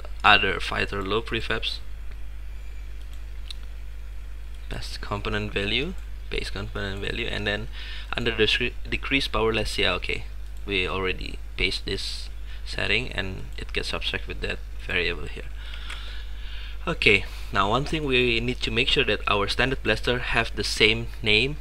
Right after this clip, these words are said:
uh, because this is, has a different name, so we are going to paste this, uh, blaster move to its F S M name. So all of the blaster should have the same F S M name,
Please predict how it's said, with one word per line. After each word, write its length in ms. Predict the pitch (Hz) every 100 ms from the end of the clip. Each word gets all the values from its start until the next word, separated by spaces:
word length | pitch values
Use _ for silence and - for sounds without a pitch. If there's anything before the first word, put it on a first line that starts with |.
| -
uh, 140 | - - -
because 240 | - 113
this 200 | 139 -
is, 160 | 117 -
has 240 | 113 -
a 60 | 104
different 340 | 107 - 113
name, 140 | 117
so 160 | 127 110
we 160 | 104 107
are 120 | 98 -
going 200 | 117 131
to 120 | -
paste 380 | - - 110 -
this, 320 | 113 110 - -
uh, 220 | 101 101
blaster 400 | 107 113 - 104
move 260 | 104 107 -
to 420 | - 117 101 98 107 - - - - - - - - -
its 320 | 117 - - -
F 160 | 110 113
S 120 | -
M 200 | 101 98
name. 300 | 98 120 151 -
So 440 | - - 98 92 92 - -
all 260 | 113 135 135
of 100 | -
the 40 | 104
blaster 520 | 104 117 - 139 143 - - - - - -
should 360 | - 139 123
have 280 | - 127 127
the 60 | -
same 480 | - - 113 135 -
F 180 | 113
S 160 | 104 -
M 140 | 104
name, 160 | 92